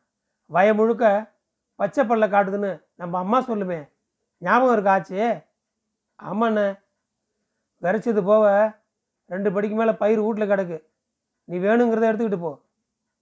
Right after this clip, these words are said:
வேணியின் கண்கள் எதையோ சொல்ல தயங்கி கொண்டிருப்பதை உணர்ந்த ராமஜெயம், "என்ன ஆச்சு, பணங்காசு ஏதாவது வேணுமா?" என்றான்.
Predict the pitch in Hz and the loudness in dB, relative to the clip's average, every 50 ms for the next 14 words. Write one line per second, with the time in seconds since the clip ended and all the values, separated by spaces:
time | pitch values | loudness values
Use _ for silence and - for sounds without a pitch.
0 | _ _ _ _ _ _ _ _ _ _ _ _ _ _ - 147 170 196 208 208 | _ _ _ _ _ _ _ _ _ _ _ _ _ _ -8 -2 0 2 2 2
1 | 208 190 175 160 151 - 160 170 160 170 160 151 143 143 _ _ _ _ _ _ | 2 0 -2 -4 -6 -8 -8 -6 -6 -8 -8 -10 -12 -14 _ _ _ _ _ _
2 | _ _ _ _ _ _ _ - 156 180 196 196 226 220 240 254 254 254 214 196 | _ _ _ _ _ _ _ -6 -2 0 2 2 2 4 4 2 2 0 -4 -4
3 | 196 226 - - 202 190 202 208 208 202 - 196 180 170 175 170 - 175 160 165 | -4 -4 -4 -4 -6 -6 -4 -6 -6 -8 -10 -10 -10 -10 -10 -10 -12 -12 -12 -12
4 | 160 156 160 165 151 156 151 156 175 180 180 160 160 156 151 151 139 _ _ _ | -10 -10 -10 -10 -10 -8 -8 -6 -6 -6 -8 -8 -8 -10 -10 -12 -14 _ _ _
5 | _ _ _ _ _ _ _ _ _ _ _ _ _ _ _ _ _ - - 165 | _ _ _ _ _ _ _ _ _ _ _ _ _ _ _ _ _ -12 -6 -2
6 | 190 247 254 240 - - 220 208 208 214 208 - _ _ _ _ _ _ _ _ | 2 2 2 2 0 0 0 0 0 0 -2 -6 _ _ _ _ _ _ _ _
7 | _ _ _ _ _ _ _ _ _ _ _ _ _ _ _ _ _ _ _ _ | _ _ _ _ _ _ _ _ _ _ _ _ _ _ _ _ _ _ _ _
8 | - - 175 220 233 240 220 220 214 208 214 214 208 202 208 208 202 190 196 233 | -6 -2 0 2 4 4 4 4 4 6 6 4 4 2 -2 -2 -2 0 0 0
9 | 240 190 - _ _ _ _ _ _ _ _ _ _ _ _ _ - 170 165 156 | -2 -4 -8 _ _ _ _ _ _ _ _ _ _ _ _ _ -16 -14 -12 -12
10 | 147 147 139 135 135 135 | -10 -12 -12 -14 -16 -20